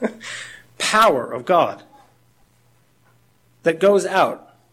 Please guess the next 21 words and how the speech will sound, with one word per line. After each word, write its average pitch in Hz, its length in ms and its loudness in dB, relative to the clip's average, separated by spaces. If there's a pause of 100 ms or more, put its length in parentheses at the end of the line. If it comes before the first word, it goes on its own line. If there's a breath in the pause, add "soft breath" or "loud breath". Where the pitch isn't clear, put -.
(200)
that 147 100 -6
you 156 100 -8
can't 202 300 0
see, 202 260 0
you 127 100 -2
can't 185 260 0
taste, 180 300 -2
you - 60 -12
can't, 156 260 -4
you 156 80 -6
don't 190 160 2
know 196 100 4
when 190 200 2
it's 196 140 2
coming, 196 360 2
you 180 100 2
don't 185 140 4
know 190 100 4
where 190 180 4
it's 185 120 -4
going, 190 500 2